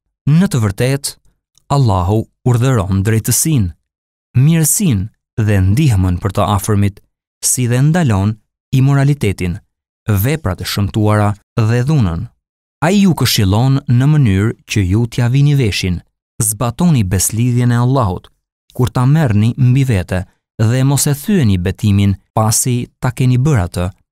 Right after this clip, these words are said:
sepse Allahun e keni bërë dorëzanin tuaj.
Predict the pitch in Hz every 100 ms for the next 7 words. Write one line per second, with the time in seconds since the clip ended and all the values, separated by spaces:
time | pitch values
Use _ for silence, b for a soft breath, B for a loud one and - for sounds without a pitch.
0 | _ _ _ - - 143 - 143 - 139
1 | 143 160 131 95 92 - _ 139 147 139
2 | 135 117 98 98 104 95 87 92 107 117
3 | 120 120 107 85